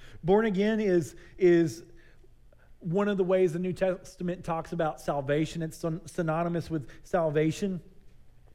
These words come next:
And this, this, this new life can't be earned. Like, we did not earn birth. Like, we, it just passively happened to us.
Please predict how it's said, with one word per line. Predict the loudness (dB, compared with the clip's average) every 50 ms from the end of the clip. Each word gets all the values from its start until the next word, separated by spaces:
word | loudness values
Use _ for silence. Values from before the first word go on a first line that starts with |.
| -14 -8
And | -4 -4 -4 -4 -4 -8 -12 -20 -20 -20 -16 -4
this, | 2 2 2 2 0 -2
this, | 2 4 4 4 2 -2 -12 -6
this | -2 -2 -2 0 0
new | -2 -2 -2 -2 -2 -2
life | -2 -2 0 0 -2 -4 -4 -8
can't | -8 -6 -6 -4 -4 -4
be | -6 -6 -6
earned. | -6 -6 -6 -4 -6 -6 -8 -10 -12 -16 -20 -20 -20 -20 -20 -20 -8 -2
Like, | 2 2 2 2 0 -8 -18 -20 -20 -20 -20 -20 -20 -20 -20 -20 -20 -20 -20 -20 -20 -14 -8
we | -4 -2 0
did | 2 2 2
not | 2 2 2 2 0 -2 -6
earn | -4 -2 -2 0 -2 -2 -4 -4 -6 -8 -10 -12 -16 -20 -20 -20 -20 -20 -20 -20 -16 -4 0
birth. | 2 2 2 2 -2 -6 -10 -16 -18 -20 -20 -20 -20 -20 -20 -20 -20 -20 -20 -20 -20 -20 -20 -20 -20 -20 -20 -20 -20 -20 -20 -20 -8 -2
Like, | 2 2 2 2 0 -10 -12 -4
we, | 0 2 2 2 0 -4 -10 -16 -12 -6
it | -2 -2 0
just | 2 0 0 -2 -4 -10 -10
passively | -8 -8 -4 0 2 4 4 2 2 0 -2 0 0 0
happened | 2 2 2 0 0 0 -2 -2 -2 -2
to | -4 -6 -6 -6
us. | -8 -12 -14 -18 -20 -20